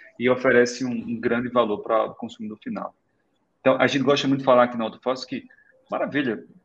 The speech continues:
tecnologia também tá se tornando commodity, porque todas as empresas estão se formando em empresas de tecnologia. Não é à toa que os desenvolvedores, né, os famosos desenvolvedores, os programadores, viraram figura escassa no planeta.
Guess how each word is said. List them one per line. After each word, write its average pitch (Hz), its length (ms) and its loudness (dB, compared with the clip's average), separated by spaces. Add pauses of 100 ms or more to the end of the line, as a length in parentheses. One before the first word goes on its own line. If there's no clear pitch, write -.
(180)
tecnologia 170 480 0
também 170 200 -4
tá 165 140 -2
se 160 60 -14
tornando 156 280 -2
commodity, 117 540 -4
porque 135 500 -6 (160)
todas 135 200 -4
as 131 100 -4
empresas 131 240 -2
estão 147 140 -8
se - 80 -16
formando 151 340 -2
em - 220 -6
empresas 127 220 -4
de - 60 0
tecnologia. 135 400 -8
Não 117 100 0
é - 20 -10
à - 20 -10
toa 120 160 0
que 151 120 -4
os 139 120 2
desenvolvedores, 117 640 2
né, 107 80 -2
os 101 100 -6
famosos 110 560 2
desenvolvedores, 104 600 -6
os 101 60 -20
programadores, 101 680 -8 (420)
viraram 123 360 4
figura 139 260 -2
escassa 135 640 0
no 131 360 -10
planeta. 185 540 -4